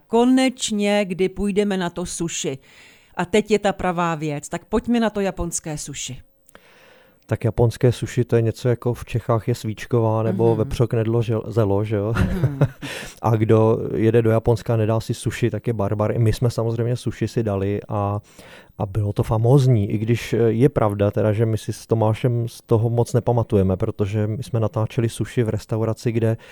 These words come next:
Speaker 2: eh, jsme byli domluveni, že to natočíme před jejím otevřením oficiálním a, eh, trochu se nám tam časově to zašmodrchalo, takže se to natáčelo v hrozném f-, fofru a,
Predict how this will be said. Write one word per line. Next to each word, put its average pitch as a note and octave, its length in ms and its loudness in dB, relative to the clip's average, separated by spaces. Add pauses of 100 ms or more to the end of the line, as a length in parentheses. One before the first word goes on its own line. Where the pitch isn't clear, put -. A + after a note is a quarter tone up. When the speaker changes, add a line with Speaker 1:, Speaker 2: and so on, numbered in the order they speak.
(380)
Speaker 2:
eh, G2+ 640 -2
jsme A2+ 200 -4
byli A2 240 -2
domluveni, A2+ 440 2
že A2+ 80 -4
to A#2 100 -2
natočíme A#2+ 440 -4
před - 320 -4
jejím B2 220 0
otevřením A2 800 0
oficiálním G#2+ 960 -4
a, G#2 320 -2 (300)
eh, - 60 -8 (680)
trochu - 220 -4
se A#2 140 -2
nám A2+ 140 -2
tam A#2 220 -2
časově A#2 420 0
to A#2+ 100 -2
zašmodrchalo, A2+ 680 0
takže A2 180 -2
se - 100 -6
to A#2+ 120 0
natáčelo A2+ 420 -2
v A2 80 -2
hrozném A#2 640 0 (260)
f-, - 260 -12
fofru C3 480 0 (180)
a, G#2+ 140 -2